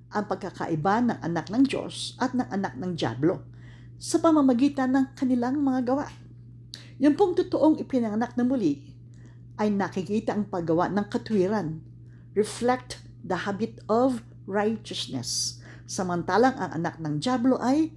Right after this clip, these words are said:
gumagawa ng kasalanan or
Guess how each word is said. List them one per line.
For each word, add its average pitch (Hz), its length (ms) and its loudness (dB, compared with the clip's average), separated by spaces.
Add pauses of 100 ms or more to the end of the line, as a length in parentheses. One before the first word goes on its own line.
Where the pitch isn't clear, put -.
(280)
gumagawa 170 880 -2
ng 180 240 -10
kasalanan 160 720 -2 (320)
or 247 400 2